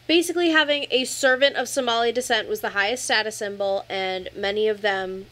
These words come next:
as with the Maasai, they were rich in cattle in their own right back over across the border. Karen Blixen, the writer of Out of Africa, fun movie night, should have it soon, <laughs> wrote <laughs> that a house without a Somali was like a house without a lamp.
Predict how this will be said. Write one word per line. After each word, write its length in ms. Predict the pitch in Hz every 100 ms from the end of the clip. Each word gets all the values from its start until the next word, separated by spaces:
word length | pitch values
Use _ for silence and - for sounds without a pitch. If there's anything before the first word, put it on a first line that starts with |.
| -
as 200 | 202 190
with 140 | 208
the 60 | 208
Maasai, 520 | 196 190 - 185 180
they 100 | 190
were 160 | 190 196
rich 260 | 202 202
in 120 | 233
cattle 320 | 214 190 190 196
in 100 | 185
their 160 | 180
own 200 | - 190
right 260 | 214 220 -
back 200 | 160 175
over 220 | 185 170
across 340 | 170 185 180
the 120 | - 165
border. 420 | 175 190 311 392 - - - - - - - - -
Karen 260 | 254 247
Blixen, 400 | 233 220 - 208
the 80 | 202
writer 240 | 190 190
of 60 | 208
Out 200 | - 185
of 80 | 190
Africa, 540 | 170 180 - 175 170 - - - - - -
fun 220 | - 180 220
movie 200 | 220 214
night, 380 | 196 190 185 - - - - -
should 180 | - 208
have 140 | 170 165
it 120 | -
soon, 440 | 254 247 226 220 - - - - -
<laughs> 420 | - - - -
wrote 540 | 208 208 240 233 233 -
<laughs> 2000 | 277 262 240 262 - - - - 302 302 - - - - - - - - - -
that 300 | 233 214 208
a 140 | 220
house 440 | 214 226 233 247 -
without 340 | 226 214 196
a 40 | 202
Somali 440 | 220 196 190 190
was 200 | 185 185
like 180 | 185 175
a 80 | 175
house 300 | 180 175 -
without 220 | 180 156
a 60 | 147
lamp. 260 | 135 -